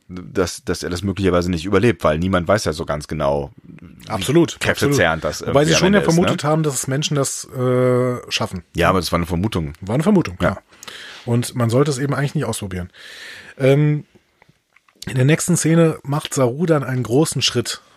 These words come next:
Speaker 2: ne, würde ich sagen. Wenn
Speaker 1: Ja.
Speaker 2: besucht, ähm, Burnham in ihrem Quartier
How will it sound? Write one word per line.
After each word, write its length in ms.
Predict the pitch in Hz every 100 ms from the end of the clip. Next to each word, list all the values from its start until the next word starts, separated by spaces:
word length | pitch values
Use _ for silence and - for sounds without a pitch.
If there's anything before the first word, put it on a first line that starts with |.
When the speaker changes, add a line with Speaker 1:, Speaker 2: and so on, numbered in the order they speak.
| -
Speaker 2:
ne, 180 | 117 135
würde 140 | 107
ich 60 | 104
sagen. 360 | 104 101 98 101
Wenn 140 | 120
Speaker 1:
Ja. 260 | 92 87 85
Speaker 2:
besucht, 480 | 113 131 156 - -
ähm, 680 | 131 127 127 123 123 123 117
Burnham 340 | 120 139 147
in 100 | 131
ihrem 180 | 123 123
Quartier 500 | 110 110 - 139 202